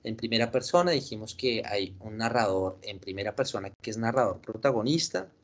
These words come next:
como el ejemplo perfecto que tenemos, es el mismo texto que leímos, que era prerequisi-, pre-, prerequisito para la segunda sesión, que es El lugar más bonito del mundo.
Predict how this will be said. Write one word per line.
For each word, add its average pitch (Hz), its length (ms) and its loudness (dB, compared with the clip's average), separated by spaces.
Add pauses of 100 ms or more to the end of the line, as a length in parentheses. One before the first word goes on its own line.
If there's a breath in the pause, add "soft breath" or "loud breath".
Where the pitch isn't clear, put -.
(280)
como 110 380 0
el 113 120 -2
ejemplo 107 320 -2
perfecto 123 440 2
que 139 100 -2
tenemos, 139 440 4
es - 140 -2
el 113 160 4
mismo 143 340 2
texto 139 340 2
que 147 100 2
leímos, 131 560 2 (1300 soft breath)
que - 100 -2
era 104 140 4
prerequisi-, 123 600 6
pre-, 107 360 6
prerequisito 113 720 2
para 135 160 6
la 139 100 6
segunda 117 320 2
sesión, 156 520 0 (500 soft breath)
que 104 260 6
es - 200 0
El 127 120 4
lugar 110 320 2
más 101 160 0
bonito 110 320 0
del 104 100 2
mundo. 92 280 -6